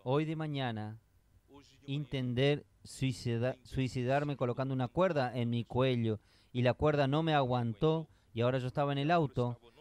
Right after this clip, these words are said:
cuestionando, ¿qué hacer? Si yo debo intentar de nuevo,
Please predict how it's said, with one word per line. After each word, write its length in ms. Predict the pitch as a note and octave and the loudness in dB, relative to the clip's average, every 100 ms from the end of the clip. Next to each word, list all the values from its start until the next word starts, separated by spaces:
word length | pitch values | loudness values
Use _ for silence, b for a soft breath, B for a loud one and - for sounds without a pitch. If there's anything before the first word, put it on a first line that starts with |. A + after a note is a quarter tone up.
| - - | -20 0
cuestionando, 960 | F#3 F#3 F#3 F3+ B3 A3+ A2 G2 F#2 E2+ _ _ _ _ - D3 - C#3 B2 | 2 2 0 0 0 0 -2 -4 -8 -12 _ _ _ _ -20 -20 -20 -20 -4
¿qué 120 | E3 | -2
hacer? 420 | D3+ - A2+ F#2+ F#2 b b b b | -2 -4 -8 -8 -14 b b b b
Si 320 | - B2+ A#2+ | -10 -6 -4
yo 240 | G#2 C#3+ | -2 -2
debo 400 | C3+ C#3+ C#3 C#3+ - | 0 -2 -2 -6 -10
intentar 720 | E3+ F3+ E3+ D#3 C#3+ A#2+ D#3 D3 | -6 -4 0 0 0 2 2 2
de 160 | B2+ | 0
nuevo, 560 | B2+ F#3+ F3+ A#2 A#2+ | 2 2 4 4 2